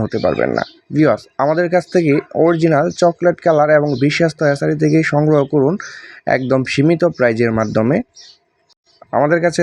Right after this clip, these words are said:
রয়েছে ছোট বড় যে কোনো সাইজের হাইব্রিড মাগুর মাছের পোনা। সম্মানিত দর্শক, এই হাইব্রিড মাগুর মাছের প্রধান খাদ্য কী? তো আমরা বলে থাকি, আপনার পুকুরে এই হাইব্রিড মাগুর মাছটি ছাড়ার পর আপনি সাত থেকে দশ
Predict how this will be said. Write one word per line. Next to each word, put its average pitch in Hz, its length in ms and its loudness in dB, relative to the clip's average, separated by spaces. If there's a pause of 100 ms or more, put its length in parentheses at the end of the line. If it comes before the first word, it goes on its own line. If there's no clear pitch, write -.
রয়েছে 165 300 2 (200)
ছোট 160 180 -6 (180)
বড় 160 140 2 (140)
যে 156 60 4 (100)
কোনো 147 140 0 (120)
সাইজের 120 360 0
হাইব্রিড 117 360 0
মাগুর 120 280 2
মাছের 120 300 -2
পোনা। 147 200 -2 (1080)
সম্মানিত 170 400 0 (160)
দর্শক, 120 320 0 (560)
এই 180 100 6 (200)
হাইব্রিড 139 440 0
মাগুর 165 240 0
মাছের 156 320 -2
প্রধান 147 240 0 (100)
খাদ্য 139 220 0 (120)
কী? 117 120 0 (500)
তো - 40 -2 (120)
আমরা 180 240 0
বলে 185 220 4
থাকি, 185 220 -2 (220)
আপনার 147 340 0
পুকুরে 160 380 0 (280)
এই 160 80 2 (120)
হাইব্রিড 135 360 0
মাগুর 156 260 0
মাছটি 147 220 -2 (160)
ছাড়ার 131 400 0
পর 151 120 0 (460)
আপনি 120 180 -4 (120)
সাত 131 160 -2 (100)
থেকে 127 180 -2 (180)
দশ 135 120 2